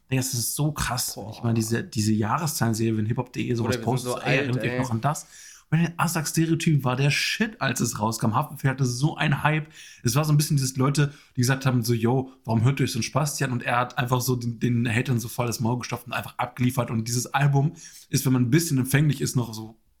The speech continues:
Speaker 1: rein aus der Melancholie, dass man sagt, das war einfach geil zu der Zeit. Natürlich habe ich jetzt das heute nicht mehr in meiner Playlist oder so, aber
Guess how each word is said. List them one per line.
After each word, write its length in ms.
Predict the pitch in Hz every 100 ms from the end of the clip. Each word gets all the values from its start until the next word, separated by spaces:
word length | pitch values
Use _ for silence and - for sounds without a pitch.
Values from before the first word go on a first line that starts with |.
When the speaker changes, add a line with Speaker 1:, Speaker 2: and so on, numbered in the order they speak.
| _
Speaker 1:
rein 220 | 123 127
aus 160 | 131 -
der 200 | 117 - - - -
Melancholie, 360 | 123 120 135
dass 80 | 131
man 80 | 123
sagt, 160 | 117
das 140 | 113 -
war 120 | 110
einfach 260 | 123 123 110
geil 240 | 107 135
zu 100 | 147
der 160 | 113 107
Zeit. 240 | - 117
Natürlich 420 | 113 - 147 143 - - _ _ -
habe 160 | 117 107
ich 60 | 113
jetzt 280 | 107 -
das 140 | - -
heute 180 | 113 120
nicht 60 |
mehr 60 | 113
in 60 |
meiner 160 | 110 107
Playlist 380 | - 120 123 -
oder 180 | 113 110
so, 80 |
aber 260 | 110 104 110